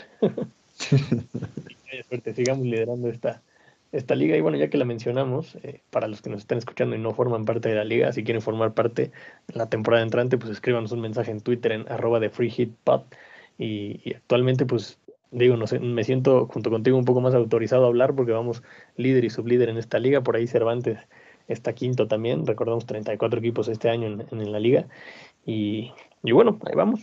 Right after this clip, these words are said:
ahí vamos con buenos números, eh, buen, buen ranking. En, en México creo que yo soy por ahí del veintisiete, tú no estarás tampoco tan bajo. Entonces, sin duda, pues por ahí en ese lado vamos bien. Oye, y Birdo, con esto terminamos. Y antes de despedir el programa,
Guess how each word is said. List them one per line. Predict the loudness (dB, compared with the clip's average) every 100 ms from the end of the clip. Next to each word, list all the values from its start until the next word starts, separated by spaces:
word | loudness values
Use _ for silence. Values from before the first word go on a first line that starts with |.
| -6
ahí | -2
vamos | 0 -2 -4
con | -8
buenos | -6 -6
números, | -2 0 -2 -4 -10
eh, | -8
buen, | -6 -6 -2
buen | -2 0
ranking. | 0 0 0 -2 -4 -16 -20 _
En, | -8 -8 -8
en | -6
México | -2 0 0 0 0 0 -6 _ _ _ -6
creo | -4
que | -2
yo | -2
soy | 0 0
por | 2
ahí | 4
del | 6 4 0 -4 -2
veintisiete, | 0 0 -6 2 2 4 2
tú | 2 2 2
no | -2
estarás | -2 -2 -2
tampoco | -4 -4 -4
tan | -6 -4
bajo. | -4 -2 -4 -6 -18 -20 -20 _ _ -8
Entonces, | -6 -4 -4 -2 -4 -4 -14 -12
sin | -4 2
duda, | 4 4 2 -6 -20 -12
pues | -12 -12 -4
por | 2
ahí | 4 4
en | 2
ese | 0
lado | 2 4 4
vamos | 2 -2
bien. | -2 -4 -6 -20 -20 -20 -12 2
Oye, | 6 8
y | 8
Birdo, | 6 6 4 2
con | -2 -2
esto | -2 -2
terminamos. | -2 0 0 0 2
Y |
antes | 0 2 2
de | 4
despedir | 2 0 2 2
el | 2
programa, | 2 2 2 0 -4